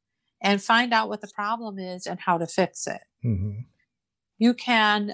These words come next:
Speaker 1: uh, say you wanna know what's the fifth dimension like. You can do that, you know? So it's, um, y-, you know, you can do esoteric, you can do practical, um, you can find your car keys,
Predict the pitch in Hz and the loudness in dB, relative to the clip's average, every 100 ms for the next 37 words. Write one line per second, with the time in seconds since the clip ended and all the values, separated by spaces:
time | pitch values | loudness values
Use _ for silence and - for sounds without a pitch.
0 | - 208 196 180 - 262 294 277 262 254 | 0 2 2 0 0 0 0 0 -2 0
1 | 233 220 214 196 233 - 311 233 240 - | 2 2 2 0 -2 -2 -2 -2 -2 -2
2 | 185 175 240 - 175 165 147 165 - _ | -2 0 -2 -2 -6 -4 -6 -6 -12 _
3 | _ _ _ _ 202 240 247 247 233 262 | _ _ _ _ 6 6 6 0 2 4
4 | 285 330 170 - - - - - 214 202 | 4 6 4 0 -8 -20 -10 2 4 6
5 | 180 185 _ - - - - 240 233 220 | 4 0 _ -20 -20 -6 2 2 2 -2
6 | - 247 294 - - - - 220 220 220 | -6 -2 -4 -4 -10 -10 -4 0 0 0
7 | 208 190 _ - 233 _ - 226 214 220 | -4 -14 _ -16 -16 _ -8 -4 0 0
8 | 220 214 220 202 - 170 - 302 302 285 | -2 0 2 2 0 -6 0 2 2 0
9 | 202 - 165 165 160 - 262 254 - 233 | -4 -4 -8 -8 -6 0 0 0 -6 -4
10 | - 226 220 220 _ - _ - 196 185 | 0 0 0 -6 _ -20 _ -2 0 0
11 | 175 - - 208 208 - 202 180 175 180 | -4 -18 -8 -4 -4 0 2 2 0 -6
12 | - - - 190 180 170 - 254 254 254 | -16 -8 0 0 0 -6 0 2 4 2
13 | - 254 240 240 240 233 - | -2 -6 -4 -6 -8 -10 -14